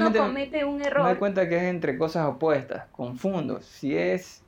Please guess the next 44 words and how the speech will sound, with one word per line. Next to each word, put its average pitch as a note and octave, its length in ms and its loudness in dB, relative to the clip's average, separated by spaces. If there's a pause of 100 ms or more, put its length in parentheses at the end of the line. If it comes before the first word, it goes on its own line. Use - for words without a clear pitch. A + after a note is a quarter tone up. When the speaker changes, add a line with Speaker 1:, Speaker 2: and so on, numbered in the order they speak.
(140)
Speaker 1:
más D#3+ 380 0
y D3+ 40 -2
menos D3+ 400 -2
así, C3 280 -2
se B2 180 -8
me, A2+ 240 -10 (1000)
se - 140 -10
me B2+ 140 0
cruzan, C#3 480 2
se - 140 -10
me B2 140 -4
cruzan D#3+ 380 -2
los C3+ 120 0
opuestos. - 440 -4 (760)
Speaker 2:
Pierdes A#3+ 280 -4
la G#3 140 -4
lógica A3 360 -8
por F#3+ 180 -14
un F#3 80 -16
momento. - 200 -20 (680)
Speaker 1:
Se - 120 -12
me C3 160 -4
cruzan. C3 400 -8 (300)
Speaker 2:
Ya F#3+ 160 -10
se G3+ 120 -14
te G3+ 120 -20
cruzan. - 420 -18 (840)
Pero B3+ 220 0
por B3 120 -2
lo C4+ 100 0
general, C4+ 320 0
cuando F4+ 200 -2
nosotros B3 360 -2
cometemos G#3+ 360 -6
un G#3+ 100 -4
error F3+ 200 -4
como F#3+ 240 -8
ese, E3+ 420 -8
ya D3+ 100 -6
no F3+ 120 -10
nos E3 100 -16
vuelve A#2+ 220 -10
a F2+ 60 -10
pasar. - 480 -8